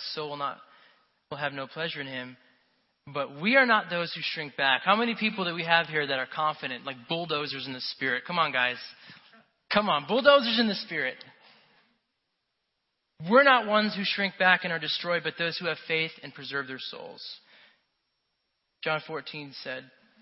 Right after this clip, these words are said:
uh, in verse twelve, "Most assuredly I say to you, he who believes in me, the works that I do, he will also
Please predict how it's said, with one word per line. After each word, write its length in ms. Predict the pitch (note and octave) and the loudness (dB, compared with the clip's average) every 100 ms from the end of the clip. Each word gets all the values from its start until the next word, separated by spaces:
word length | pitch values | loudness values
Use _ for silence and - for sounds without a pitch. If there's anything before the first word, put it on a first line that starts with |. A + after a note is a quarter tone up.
| _ _ _ - | _ _ _ -8
uh, 160 | C3+ C3 | -6 -6
in 80 | C#3 | -8
verse 200 | C#3+ C#3 - | -8 -8 -8
twelve, 280 | C#3 B2+ C3+ - - _ _ _ _ _ _ _ - | -8 -8 -10 -18 -20 _ _ _ _ _ _ _ -6
"Most 420 | D#3+ F#3 G#3+ - - | 2 2 2 -2 -6
assuredly 560 | - - F#3 F3+ F3 | -4 -2 -2 0 2
I 60 | D#3 | 2
say 340 | - E3+ E3 - | 0 -4 -4 -4
to 60 | G3+ | -6
you, 380 | F3 C#3+ C#3 D3 - - _ _ _ _ _ _ | -6 -4 -6 -10 -20 -20 _ _ _ _ _ _
he 200 | - G#3 | 0 2
who 140 | G#3+ A#3+ | 2 -2
believes 460 | F3+ E3 F3+ F3+ | -4 -6 -6 -4
in 120 | G#3 | -4
me, 220 | F#3 D#3 D#3 | -4 -4 -4
the 120 | D3+ | -6
works 380 | C#3 D#3+ F#3 - | -2 -2 -2 -2
that 100 | D#3+ | 0
I 260 | C#3+ G#3+ B3 | 4 4 2
do, 300 | D3 C3+ C3+ | -6 -8 -8
he 200 | C#3+ G3 | -8 -6
will 180 | F#3+ | -6
also 520 | D3+ C3+ E3+ - B2+ | -4 -2 -2 -4 -8